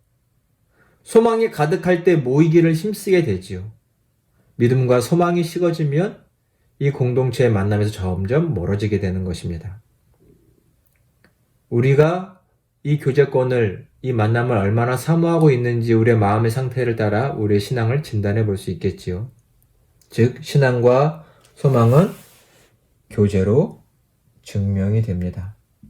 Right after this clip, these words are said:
다시금 우리의 십자가의 복음을 우리 마음속에 회복하며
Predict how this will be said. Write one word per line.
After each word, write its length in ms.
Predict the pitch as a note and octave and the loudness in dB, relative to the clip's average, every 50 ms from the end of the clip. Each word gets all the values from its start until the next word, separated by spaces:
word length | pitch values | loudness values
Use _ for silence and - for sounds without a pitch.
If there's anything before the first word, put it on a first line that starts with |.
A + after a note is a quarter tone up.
| - _ _ _ _ _ _ _ _ _ _ _ _ _ _ _ _ _ _ _ _ _ _ _ _ _ _ _ _ _ _ _ _ - | -20 _ _ _ _ _ _ _ _ _ _ _ _ _ _ _ _ _ _ _ _ _ _ _ _ _ _ _ _ _ _ _ _ -2
다시금 340 | - C3 A#2 - D3+ C#3+ C3+ | 2 2 6 6 8 8 8
우리의 180 | C3 C3+ C3+ | 8 8 6
십자가의 600 | C3+ - - - - - D#3+ D3 C#3 C#3 C#3 C3+ B2+ | 6 4 0 -4 0 2 2 4 4 4 2 2 2
복음을 640 | - A#2 A2+ A#2 A#2 A#2 A#2 A#2 A2+ A2 G#2+ G2+ | 0 -2 0 2 2 2 2 4 4 2 2 2
우리 160 | G#2 A2 A#2 | 0 0 2
마음속에 500 | A2 G#2+ G2+ G2+ G2+ G#2 - - G#2+ G#2+ | 2 2 2 0 -2 -2 -2 -2 0 0
회복하며 1040 | G2+ G#2 C3 C3 C3 B2 A2+ - - A2+ A2 G#2+ G2+ G2+ G2+ G2 G2+ G2+ G#2 - | 0 0 -2 -2 -4 -4 -6 -6 -6 -4 -2 -2 0 -2 -2 -2 -4 -6 -8 -10